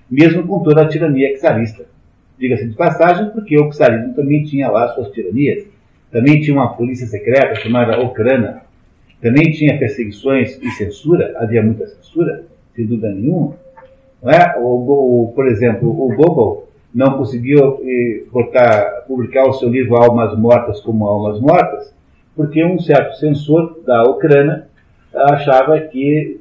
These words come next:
falar em alma morta era um ato anticristão, porque uma alma sendo imortal não pode ser morta. Portanto, a primeira versão do Almas Mortas de Gogol não teve esse nome por causa de censura.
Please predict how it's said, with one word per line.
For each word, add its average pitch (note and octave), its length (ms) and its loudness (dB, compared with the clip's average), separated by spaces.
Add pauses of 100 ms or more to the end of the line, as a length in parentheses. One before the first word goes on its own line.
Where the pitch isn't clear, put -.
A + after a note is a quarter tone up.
(260)
falar B2 300 2
em B2 100 0
alma A#2 280 0
morta C#3 560 0
era C3 500 2
um B2+ 160 -4
ato B2+ 280 -2
anticristão, A#2+ 760 -6 (400)
porque C#3+ 260 -2
uma C#3+ 180 2
alma B2 360 2
sendo A2+ 240 -2
imortal C#3+ 680 0
não G3 180 -6
pode - 280 0
ser D3+ 120 -4
morta. C#3+ 440 0 (120)
Portanto, B2+ 540 -6 (320)
a - 100 -2
primeira C#3+ 480 4
versão B2 440 -2
do A#2 120 0
Almas G#2+ 380 2
Mortas G#2+ 440 -2
de D3+ 80 -4
Gogol C#3+ 400 2
não D#3 120 0
teve A2 240 -4
esse D#3 180 -10
nome D3+ 320 2 (380)
por F3+ 140 -4
causa A#2+ 300 2
de A2+ 100 -12
censura. C#3+ 340 -10